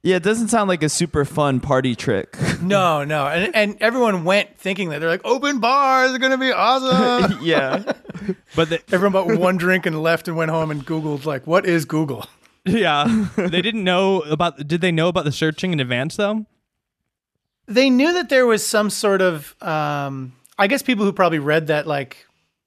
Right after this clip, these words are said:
Speaker 2: piece of paper they give you at the art show knew, but I was just sort of like, "They're giving out drinks."
Speaker 3: Um,
Speaker 2: I guess I didn't even drink at the time, 'cause I remember I didn't do one, 'cause I, one, I didn't have a credit card and I didn't drink,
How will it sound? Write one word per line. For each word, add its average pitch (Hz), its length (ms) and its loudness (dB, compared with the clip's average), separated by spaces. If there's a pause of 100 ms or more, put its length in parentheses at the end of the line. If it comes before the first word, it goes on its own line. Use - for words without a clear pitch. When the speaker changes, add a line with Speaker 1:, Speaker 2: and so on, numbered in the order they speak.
(260)
Speaker 2:
piece 170 180 -4
of 131 60 -14
paper 160 220 2
they 143 120 -2
give 151 180 -2
you 151 100 -2
at 143 80 -4
the 135 120 -8
art 147 180 -2
show 180 180 0
knew, 190 260 -2
but 151 180 -4
I 147 100 0
was 160 140 -2
just 165 100 -10
sort 160 140 -2
of 135 80 -4
like, 110 120 -14
"They're 127 100 -12
giving 147 260 -8
out 135 120 -10
drinks." - 420 -12 (960)
Speaker 3:
Um, 147 680 0 (1120)
Speaker 2:
I 170 40 0
guess 269 120 2
I 349 40 2
didn't 277 160 6
even 175 140 6
drink 143 260 0
at 143 80 -2
the 127 80 -10
time, 113 300 -12 (140)
'cause 196 120 -2
I 220 40 4
remember 240 280 4
I 208 200 4
didn't 202 260 -2
do 190 160 0
one, 160 100 -2
'cause 143 100 -12
I, 175 120 -6
one, 185 240 0
I 185 80 2
didn't 180 120 -2
have 165 80 -2
a 156 40 -6
credit 160 280 -2
card 160 140 -2
and 151 80 -6
I 151 80 -4
didn't 143 200 -6
drink, 143 360 -10